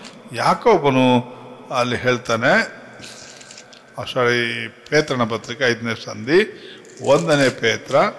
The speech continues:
ಐದನೇ ಸಂಧಿ, ಆಮೇಲೆ ಯಾಕೋಬದಲ್ಲಿ ಕೂಡ ಇದೆ. ಅಲ್ಲಿ ಏನ್ ಹೇಳ್ತಾನೆ? ಆ, ಯಾ-, ನೀವು ನಂಬಿಕೆಯಲ್ಲಿ ದೃಢವಾಗಿದ್ದು,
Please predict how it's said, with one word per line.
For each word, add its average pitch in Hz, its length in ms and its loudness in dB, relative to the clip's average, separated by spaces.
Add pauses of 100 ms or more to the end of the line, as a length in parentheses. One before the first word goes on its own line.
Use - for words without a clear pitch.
(460)
ಐದನೇ 127 300 -2
ಸಂಧಿ, 160 720 0 (180)
ಆಮೇಲೆ 135 600 4 (400)
ಯಾಕೋಬದಲ್ಲಿ 208 540 4
ಕೂಡ 190 180 4
ಇದೆ. 143 360 4 (440)
ಅಲ್ಲಿ 131 160 0
ಏನ್ 139 100 4
ಹೇಳ್ತಾನೆ? 127 760 2 (1120)
ಆ, 123 300 0 (200)
ಯಾ-, 135 560 0 (2250)
ನೀವು 151 300 6
ನಂಬಿಕೆಯಲ್ಲಿ 143 1600 4
ದೃಢವಾಗಿದ್ದು, 139 1300 2